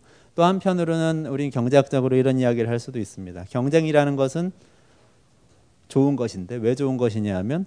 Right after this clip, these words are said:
혁신을 하도록 만들기 때문이다. 경쟁을 하면 어떤 혁신을 하게 되냐 하면, 우리는 좀 더 싼 가격으로 좋은 품질의 제품을 소비자에게 제공하려고 기업들이 다들 노력하게 된다. 경쟁에서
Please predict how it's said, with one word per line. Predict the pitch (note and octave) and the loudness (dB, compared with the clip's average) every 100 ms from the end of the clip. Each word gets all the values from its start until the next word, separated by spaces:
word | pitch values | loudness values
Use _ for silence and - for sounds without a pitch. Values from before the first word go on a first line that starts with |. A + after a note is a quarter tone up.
| - | -6
혁신을 | - F#3 - F3+ C3+ | -8 -6 -4 -2 -2
하도록 | A2 G#2+ | -2 -6
만들기 | G2+ F2 F2 E2+ | -8 -8 -10 -12
때문이다. | - F2 E2 D#2+ F2+ - _ _ _ - | -12 -12 -12 -14 -16 -20 _ _ _ -4
경쟁을 | C3 D3 D3+ C#3 | -2 0 0 0
하면 | C#3+ A2+ | -2 -4
어떤 | - A2+ | -6 -6
혁신을 | G#2+ - G2 F#2 | -8 -8 -12 -10
하게 | E2+ F2+ | -10 -12
되냐 | E2+ E2+ E2 | -12 -12 -10
하면, | A2+ D3 | -8 -8
우리는 | A#2 C3+ C#3 | -6 -4 -4
좀 | C3+ | -4
더 | C#3+ | -4
싼 | D3 F3+ F#3 | -2 -2 0
가격으로 | F3 D#3 C3+ C3 _ - B2+ F#3+ - - - _ - | 0 0 -4 -8 _ -6 0 0 -2 -10 -20 _ 8
좋은 | C#3+ F3 | 10 10
품질의 | - D#3 C#3 B2+ | 4 2 6 6
제품을 | A2+ - C#3 D3+ | 4 2 -2 -2
소비자에게 | G#3 G3 F#3 D3+ | -2 2 4 2
제공하려고 | C3+ A2+ A#2 G#2+ G#2 - A3 - - _ _ | 0 -2 -4 -4 -6 -6 -6 -6 -20 _ _
기업들이 | - C3+ - C3+ | -2 -2 0 -4
다들 | A#2 A2+ A#2 | -4 -4 0
노력하게 | A#2+ D#3+ C#3 A#2 | 4 4 2 -2
된다. | F#2 E2+ D#2+ - _ _ _ _ | -2 -6 -10 -16 _ _ _ _
경쟁에서 | B2 B2+ B2+ A2 A2+ G2 | -6 -2 -2 -2 -6 -10